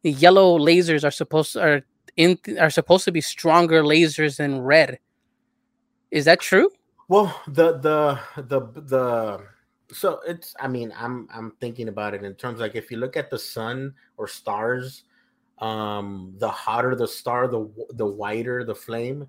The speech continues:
Speaker 2: So if you're talking
Speaker 1: Mm.
Speaker 2: about, you know, like, if you're looking at a red dwarf, you know, the temperature's lower. If you look, if you're looking at a, at a, a white, no sé qué chingado, like,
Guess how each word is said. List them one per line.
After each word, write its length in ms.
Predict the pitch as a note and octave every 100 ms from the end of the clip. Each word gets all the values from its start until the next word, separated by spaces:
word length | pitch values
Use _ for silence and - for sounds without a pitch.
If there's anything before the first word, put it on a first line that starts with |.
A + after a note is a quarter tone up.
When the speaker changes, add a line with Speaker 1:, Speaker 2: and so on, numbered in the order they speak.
| _ _
Speaker 2:
So 400 | _ - B2+ A2+ A2+
if 80 | D3
you're 240 | D#3 D#3+
talking 280 | D#3+ C#3+ C#3
Speaker 1:
Mm. 20 | C3+
Speaker 2:
about, 140 | B2+
you 80 | C3+
know, 100 | C3
like, 180 | D3 A#2+
if 100 | B2
you're 80 | B2
looking 280 | B2 B2 C3+
at 120 | B2
a 60 | A2+
red 420 | G#2 A#2+ C3+ A2
dwarf, 720 | A#2+ G#2+ A2+ B2+ C3 C3 - _ _ _ _ _ _
you 140 | A2+
know, 100 | A#2+
the 100 | A#2
temperature's 540 | - B2 B2 - A#2 G#2+
lower. 420 | A2+ A#2+ A#2+ A#2
If 160 | G#2+ G#2+
you 60 |
look, 200 | G#2 A2
if 180 | A2 G#2
you're 100 | A2
looking 320 | A2 - A#2
at 140 | A2+ G#2+
a, 280 | G2 F#2 F#2 _ _ _
at 200 | G#2 G2
a, 240 | F#2+ F2 _ _ _ _ _ _ -
a 100 | G2
white, 500 | G#2 A2 C3 C3+ -
no 80 | C3
sé 180 | B2 C3
qué 80 | C3
chingado, 360 | - B2+ C#3+
like, 200 | C#3 A2